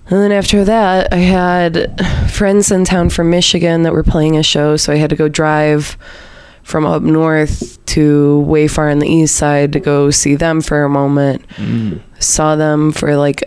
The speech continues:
Speaker 1: an hour and a half, two hours. And then
Speaker 2: Quality time.
Speaker 1: I bought,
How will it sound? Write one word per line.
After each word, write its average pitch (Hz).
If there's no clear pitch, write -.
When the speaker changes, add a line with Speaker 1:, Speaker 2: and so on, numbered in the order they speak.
Speaker 1:
an 147
hour 143
and 147
a 147
half, 139
two 151
hours. 139
And 143
then 147
Speaker 2:
Quality 127
time. -
Speaker 1:
I 151
bought, 151